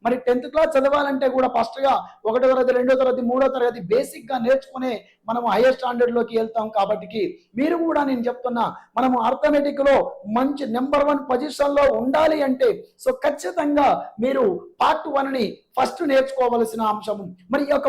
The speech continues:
పార్ట్ వన్ లో ఉన్న సబ్ టాపిక్స్ ఏమేమిటి, అసలు పార్ట్ వన్ టాపిక్స్ ఏంటో ఒకసారి చూసే ప్రయత్నం అయితే చేద్దాం మిత్రులారా. So రైట్, పార్ట్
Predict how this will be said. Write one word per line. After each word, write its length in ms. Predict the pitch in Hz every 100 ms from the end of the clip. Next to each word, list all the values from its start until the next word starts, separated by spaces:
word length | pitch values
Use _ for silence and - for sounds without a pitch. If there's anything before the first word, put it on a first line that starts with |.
| 269
పార్ట్ 260 | 285 339 349 320
వన్ 140 | 320 311
లో 60 | 285
ఉన్న 140 | 277 262 180 - -
సబ్ 200 | 269 277 -
టాపిక్స్ 440 | 370 370 381 - - 233
ఏమేమిటి, 480 | 254 285 277 - 240 202 - - 196
అసలు 200 | 247 240 226
పార్ట్ 240 | 240 277 254
వన్ 140 | 240 233
టాపిక్స్ 400 | 196 - 269 - 240
ఏంటో 220 | 220 220 160 - _ 196
ఒకసారి 400 | 208 226 220 208 202
చూసే 240 | 196 208 190
ప్రయత్నం 420 | 180 208 - 214 208
అయితే 200 | 202 196 185 -
చేద్దాం 320 | 185 185 196 190
మిత్రులారా. 500 | 190 180 180 175 175 - - _ -
So 140 | 226
రైట్, 240 | 233 294 - - _ _ 220
పార్ట్ 280 | 233 -